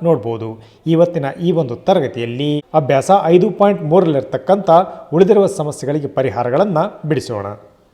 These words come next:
ವಿದ್ಯಾರ್ಥಿಗಳೇ, ಅಭ್ಯಾಸ ಐದು ಪಾಯಿಂಟ್ ಮೂರರಲ್ಲಿರ್ತಕ್ಕಂಥ ಆರನೇ ಸಮಸ್ಯೆ ಚಿತ್ರ ಐದು ಪಾಯಿಂಟ್ ಎರಡು ನಾಲ್ಕರಲ್ಲಿ. ವಿದ್ಯಾರ್ಥಿಗಳೇ, ಈ ಒಂದು ಚಿತ್ರವನ್ನ ತಾವು ಗಮನಿಸಬಹುದು. ತೋರಿಸಿರುವಂತೆ ಮೂವತ್ತೆರಡು ಸೆಂಟಿಮೀಟರ್ ತ್ರಿಜ್ಯವಿರುವ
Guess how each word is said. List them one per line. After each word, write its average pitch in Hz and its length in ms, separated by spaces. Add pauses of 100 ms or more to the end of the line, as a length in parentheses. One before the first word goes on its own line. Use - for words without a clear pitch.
(320)
ವಿದ್ಯಾರ್ಥಿಗಳೇ, 175 500
ಅಭ್ಯಾಸ 165 480 (120)
ಐದು 175 260
ಪಾಯಿಂಟ್ 196 340
ಮೂರರಲ್ಲಿರ್ತಕ್ಕಂಥ 165 840 (500)
ಆರನೇ 202 320
ಸಮಸ್ಯೆ 160 680 (180)
ಚಿತ್ರ 175 280 (240)
ಐದು 160 280
ಪಾಯಿಂಟ್ 196 460
ಎರಡು 156 280
ನಾಲ್ಕರಲ್ಲಿ. 143 960
ವಿದ್ಯಾರ್ಥಿಗಳೇ, 175 800
ಈ 165 100
ಒಂದು 156 260
ಚಿತ್ರವನ್ನ 165 600
ತಾವು 139 340 (460)
ಗಮನಿಸಬಹುದು. 156 880 (380)
ತೋರಿಸಿರುವಂತೆ 185 960 (180)
ಮೂವತ್ತೆರಡು 190 580
ಸೆಂಟಿಮೀಟರ್ 156 760
ತ್ರಿಜ್ಯವಿರುವ 160 840